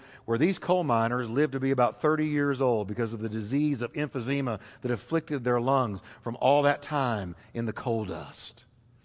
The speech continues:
The poor illiterate coal miners who had been the terror of the city due to their rough, immoral lifestyles spread the word amongst each other. Guess what happened? Historical fact.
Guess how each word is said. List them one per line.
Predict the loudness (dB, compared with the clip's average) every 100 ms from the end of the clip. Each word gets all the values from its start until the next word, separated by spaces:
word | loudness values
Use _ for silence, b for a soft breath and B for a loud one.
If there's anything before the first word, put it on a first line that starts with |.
| b b -8
The | -4
poor | 4 6 6
illiterate | 6 6 4 2
coal | 4 4 6
miners | 6 6 2 2
who |
had | 2
been | 2 -2
the |
terror | 0 4 4 6
of | 2
the | 0
city | -2 0 0 -2 -10 -18 -20 b b b 2
due | 6
to | 6
their | 6 6
rough, | 8 8 6
immoral | 2 4 6 6
lifestyles | 8 6 6 4 6 6 2 -2 -6 -14 b b b b
spread | -10 -4 6 8 8
the |
word | 6 6 6
amongst | 6 4 4
each | 0 6
other. | 6 6
Guess | 4 4 4
what | 4
happened? | 6 6 4 -2 -6 -14 b b b b b
Historical | 0 2 6 8 8 6 6
fact. | 8 8 6 0 -14